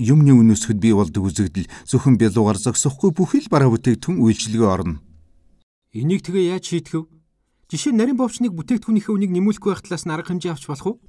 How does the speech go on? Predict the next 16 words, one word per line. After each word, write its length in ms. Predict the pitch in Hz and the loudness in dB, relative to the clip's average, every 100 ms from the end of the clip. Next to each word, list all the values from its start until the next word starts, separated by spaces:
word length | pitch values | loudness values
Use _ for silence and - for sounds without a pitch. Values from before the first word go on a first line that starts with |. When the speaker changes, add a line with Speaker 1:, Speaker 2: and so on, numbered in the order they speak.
| - | -8
Speaker 1:
Тэгэх 240 | - 139 175 | -2 0 0
боломжгүй. 640 | 165 185 185 117 85 64 - _ _ _ _ _ _ - | 0 2 0 -2 -6 -10 -14 _ _ _ _ _ _ -2
Тэгтээ 340 | 156 - 240 | -2 2 4
бид 160 | 208 208 | 4 2
хүүгийн 400 | - 220 190 165 | 2 2 4 4
хэмжээг 340 | 165 151 175 160 | 4 2 0 0
хэд 140 | 160 143 | -2 2
байхыг 240 | 127 135 196 | 0 0 -2
тогтоодог 520 | 110 - 95 82 80 71 | -4 -6 -6 -6 -8 -12
юм. 20 | - _ _ _ _ _ _ _ _ _ _ _ _ - | -14 _ _ _ _ _ _ _ _ _ _ _ _ -2
За, 160 | 196 | 2
би 80 | 196 | 4
та 160 | 165 139 | 2 2
хоёрт 200 | 113 - | 0 -2
тайлбарлаж 400 | 110 98 87 76 92 | -4 -4 -6 -8 -8
өгье. 160 | 73 | -8